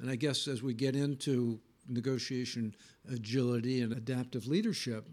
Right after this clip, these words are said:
we'll explore that together. So part of this, obviously, is we've learned a few things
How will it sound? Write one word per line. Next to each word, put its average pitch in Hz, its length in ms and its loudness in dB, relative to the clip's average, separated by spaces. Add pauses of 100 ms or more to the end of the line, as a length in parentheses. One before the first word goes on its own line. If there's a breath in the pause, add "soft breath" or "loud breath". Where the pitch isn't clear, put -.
(220)
we'll 135 340 2
explore 143 400 0
that 123 240 -2
together. 143 360 2
So 151 140 4
part 285 280 0
of 254 140 4
this, 135 380 4
obviously, 139 580 0
is 143 180 -2
we've 165 200 0
learned 165 260 2
a 139 40 2
few - 220 -2
things 110 560 -2